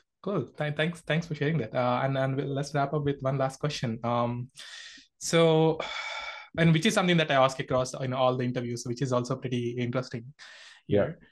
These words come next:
Speaker 1: So can you help us, uh, learn something in two minutes that took very long for you to learn?
Speaker 2: Yeah, I looked at that one. It's a really good question. I think for me, what, like, sort of resonated with me was, from a cricket point of view, it was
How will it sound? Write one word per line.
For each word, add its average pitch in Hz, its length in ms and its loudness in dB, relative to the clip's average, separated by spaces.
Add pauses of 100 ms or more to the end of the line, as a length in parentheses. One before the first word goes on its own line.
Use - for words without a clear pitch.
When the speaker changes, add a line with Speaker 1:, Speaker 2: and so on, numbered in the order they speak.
(140)
Speaker 1:
So 143 260 0
can 175 180 0
you 262 120 2
help 170 340 2
us, 147 260 2
uh, 147 140 0
learn 147 280 4
something 156 360 0
in 143 260 -2
two 147 80 2
minutes 139 460 -4
that 131 180 -2
took 147 120 2
very 131 240 2
long 139 220 4
for 139 120 0
you 123 140 0
to 127 40 -2
learn? 117 400 -2 (260)
Speaker 2:
Yeah, 120 340 6 (140)
I 110 120 6
looked 123 280 4
at - 60 -10
that 92 160 0
one. 110 140 0
It's 101 100 0
a 98 40 -8
really 104 200 4
good 90 140 -6
question. 95 500 -4 (240)
I 110 60 0
think - 280 2
for 147 100 2
me, 107 440 6 (220)
what, 104 220 0
like, 101 180 0
sort 101 160 4
of 95 40 2
resonated 95 360 2
with 90 100 0
me 95 160 0
was, 92 320 0 (480)
from 107 100 0
a 95 40 -2
cricket 95 360 -2
point 95 200 0
of 90 80 0
view, 92 160 4
it 85 60 2
was 92 140 0